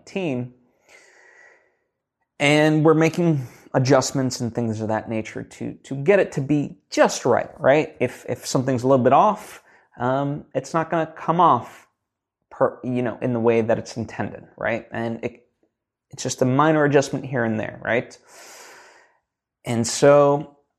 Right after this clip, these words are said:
so that's kind of what I've been working on, you know, more specifically as far as anything, I've been doing some animation tests, right? So the intent of what I've been creating in terms of the movie and what it's supposed to look like,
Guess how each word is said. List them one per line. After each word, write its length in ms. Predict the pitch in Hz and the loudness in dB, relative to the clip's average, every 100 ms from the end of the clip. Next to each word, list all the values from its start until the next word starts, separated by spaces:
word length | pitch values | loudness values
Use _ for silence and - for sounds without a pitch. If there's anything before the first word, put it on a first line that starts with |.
| _ _ _ | _ _ _
so 180 | - 156 | -2 2
that's 200 | 185 196 | 2 0
kind 180 | - 196 | -2 -2
of 100 | 151 | 2
what 140 | 151 | 4
I've 160 | 139 127 | 4 2
been 280 | 120 120 - - | -2 -2 -8 -2
working 380 | 123 120 120 | -2 0 -2
on, 320 | 107 110 113 - _ _ - | -2 -2 -4 -10 _ _ -8
you 60 | 113 | -6
know, 120 | 107 | -2
more 220 | 135 139 | 0 0
specifically 640 | - 139 - 190 190 165 | 0 -2 0 0 2 2
as 100 | 135 | 2
far 180 | - 135 | 2 2
as 120 | 123 | 4
anything, 500 | 135 123 - 113 110 104 _ _ _ _ _ _ _ _ _ _ _ _ 127 | 2 0 -2 -2 -2 -8 _ _ _ _ _ _ _ _ _ _ _ _ -6
I've 120 | 113 | -2
been 100 | 127 | 0
doing 180 | 147 131 | 0 -2
some 160 | 143 | -2
animation 500 | 127 120 110 110 107 | 0 0 0 -2 -6
tests, 320 | - - - 117 | -8 -8 -4 -2
right? 180 | 120 | -2
So 460 | - 127 113 113 117 - - - - | 0 2 2 0 -4 -20 -20 -12 -4
the 80 | 131 | -2
intent 420 | 123 - 151 143 - | -2 -2 -2 -2 0
of 560 | 123 117 117 113 - _ _ | 2 4 2 -2 -6 _ _
what 320 | 127 120 123 | -6 2 4
I've 160 | 110 117 | 4 0
been 160 | 113 | -4
creating 460 | 110 - 160 160 143 | -4 -2 0 2 0
in 160 | 117 - | -4 -6
terms 320 | 117 110 110 | -8 -6 -2
of 360 | 107 107 - _ _ _ - - | -2 -2 -10 _ _ _ -8 -2
the 80 | |
movie 480 | 120 185 202 151 127 | 2 4 4 4 2
and 200 | 120 - | 0 -4
what 120 | 120 | -6
it's 100 | 104 | -6
supposed 220 | - 123 - | -6 -6 0
to 60 | |
look 220 | 143 160 | 2 2
like, 260 | 123 110 | 2 2